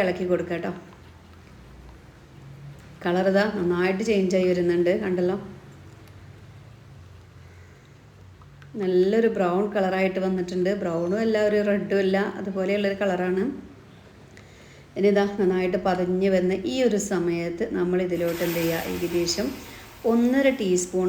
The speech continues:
അല്ലെങ്കിൽ ഒരു, ആ, രണ്ട് ടീസ്പൂൺ വരെ വെള്ളം നമുക്ക് ഒഴിച്ച് കൊടുക്കാം കേട്ടോ. ഒരുപാട് ഒഴിച്ച് കൊടുക്കേണ്ട ആവശ്യമില്ല. വെറും രണ്ടേ രണ്ട് ടീസ്പൂൺ മാത്രം മതി. അതൊഴിച്ച് കൊടുത്ത്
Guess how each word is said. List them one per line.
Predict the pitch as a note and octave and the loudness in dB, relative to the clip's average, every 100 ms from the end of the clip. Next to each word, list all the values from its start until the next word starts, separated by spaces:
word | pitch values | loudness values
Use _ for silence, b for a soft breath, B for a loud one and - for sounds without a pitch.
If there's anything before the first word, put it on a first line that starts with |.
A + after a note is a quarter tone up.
| F#3+ | 0
അല്ലെങ്കിൽ | F3 F3+ F3 F#3+ A3 - G#3 | 0 2 2 0 0 -2 -4
ഒരു, | G3+ A3 - G#3+ | -2 -2 -4 -2
ആ, | G3+ G3 F#3+ F#3 - - G#3 | 2 2 2 -2 -8 -6 0
രണ്ട് | G3+ G#3+ A#3+ | 2 2 2
ടീസ്പൂൺ | G#3 F#3+ G3 F#3+ F#3+ - | 0 0 0 0 0 -2
വരെ | F3+ F3+ A3+ G4 - F#3+ | 0 2 2 0 -4 -2
വെള്ളം | F3 F3 F3+ | 0 0 0
നമുക്ക് | F3 F3 E3+ | 0 0 -4
ഒഴിച്ച് | E3 F3+ | -4 -2
കൊടുക്കാം | E3+ E3+ F3+ | -2 -2 -6
കേട്ടോ. | F#3 F#3 B B B B - | -6 -10 B B B B -6
ഒരുപാട് | F#3+ G3+ G#3+ A#3+ | 0 4 4 6
ഒഴിച്ച് | G#3+ F#3+ G#3 | 6 6 4
കൊടുക്കേണ്ട | F#3 F3+ F#3 F3+ | 2 4 2 2
ആവശ്യമില്ല. | E3+ F3 F#3+ F3 F#3+ - | 0 0 0 0 0 0
വെറും | F#3 G#3+ - F3+ | 0 0 -2 -2
രണ്ടേ | F3 F3 G#3+ | 0 2 2
രണ്ട് | A3+ F#3 F3+ | 0 0 2
ടീസ്പൂൺ | F3 - F3 F3 | 2 0 -2 0
മാത്രം | E3+ E3+ F#3+ F3+ | -2 -2 -2 -2
മതി. | F3 G#3 - B B B - | -2 -2 -4 B B B -2
അതൊഴിച്ച് | G#3+ G#3 G3+ G#3+ | 2 2 2 2
കൊടുത്ത് | F#3+ F3+ | 2 0